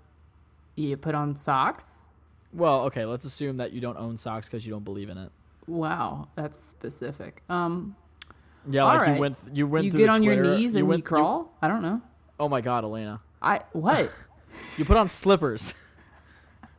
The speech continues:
Speaker 2: Slippers? What am I, eighty-five? I'm just
Speaker 1: I don't, just,
Speaker 2: <laughs>
Speaker 1: you were supposed
Speaker 2: I'm wearing
Speaker 1: to roll with
Speaker 2: slippers
Speaker 1: me
Speaker 2: right
Speaker 1: here.
Speaker 2: now and I forgot. <laughs>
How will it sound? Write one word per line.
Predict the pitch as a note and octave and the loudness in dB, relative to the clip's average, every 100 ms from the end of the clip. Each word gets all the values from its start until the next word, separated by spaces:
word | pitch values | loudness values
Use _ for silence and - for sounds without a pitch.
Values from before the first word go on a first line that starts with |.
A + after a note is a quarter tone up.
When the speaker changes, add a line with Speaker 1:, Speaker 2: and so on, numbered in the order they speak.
| - C4+ - - | -12 -12 -12 -8
Speaker 2:
Slippers? | A3+ C4 - A3+ G3 F3+ | -2 0 2 6 4 4
What | C4 | 6
am | A#3 | 8
I, | G3+ | 8
eighty-five? | G#3+ A#3+ G#3+ A3+ A#3+ C#4+ D#4 - - - _ - | 8 6 6 10 10 10 6 0 -18 -20 _ -4
I'm | F#3 | -2
just | F#3+ | 2
Speaker 1:
I | F#3+ | 4
don't, | G#3+ G#3 F3+ E3+ - - - - | 4 2 -4 -12 -14 -2 2 2
just, | G3 A4+ - F#4+ | 8 8 10 8
Speaker 2:
<laughs> | - - - | 10 8 8
Speaker 1:
you | F#3 | 4
were | A3 | 6
supposed | - | 8
Speaker 2:
I'm | G#3+ | 10
wearing | A#3 E4 F3+ | 10 10 10
Speaker 1:
to | |
roll | G3+ | 8
with | G#3 | 8
Speaker 2:
slippers | C#4 C4+ | 6 8
Speaker 1:
me | |
Speaker 2:
right | B3+ | 10
Speaker 1:
here. | A#3 | 10
Speaker 2:
now | A3+ A3+ | 10 10
and | A3 | 10
I | G#3 | 8
forgot. | G#3+ G3 G3 F#3 F#3+ C4+ | 6 6 8 10 10 6
<laughs> | - | 4